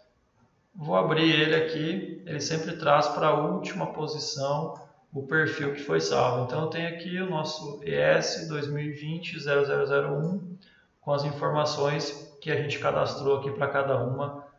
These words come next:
das siglas. Então tem aqui o Nitossolo Vermelho, para Piracicaba, a sigla dele, as informações. Identifiquei aqui que eu tenho alguma coisa errada, eu quero fazer alguma alteração,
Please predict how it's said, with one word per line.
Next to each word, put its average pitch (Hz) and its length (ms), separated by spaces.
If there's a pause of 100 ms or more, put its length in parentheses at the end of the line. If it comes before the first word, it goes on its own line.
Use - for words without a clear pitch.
das - 300
siglas. 117 400
Então 156 260
tem 196 160
aqui - 220
o 135 100
Nitossolo 85 520
Vermelho, 98 440
para - 100
Piracicaba, 165 1040 (160)
a 127 120
sigla 139 360
dele, 156 220
as 160 100
informações. - 920 (400)
Identifiquei 208 560
aqui 220 160
que 214 100
eu 190 80
tenho 185 140
alguma 180 280
coisa 160 300
errada, 151 380
eu 147 80
quero 143 200
fazer 139 240
alguma 139 260
alteração, 135 840